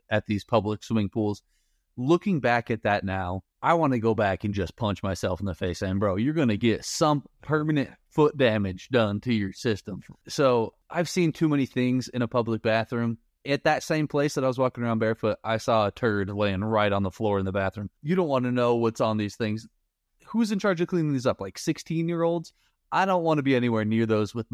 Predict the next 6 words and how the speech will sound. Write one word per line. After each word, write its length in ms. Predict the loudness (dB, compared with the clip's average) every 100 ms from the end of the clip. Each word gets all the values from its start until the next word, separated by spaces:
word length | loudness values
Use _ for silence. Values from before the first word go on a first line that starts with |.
| -10
with 200 | -4 -2
my 80 | 0
little 220 | -2 -2
piggies. 440 | -2 -4 -4 -8 -14 _ _ _ _ -4
I'm 200 | 0 0
taking 520 | 0 0 2 0 0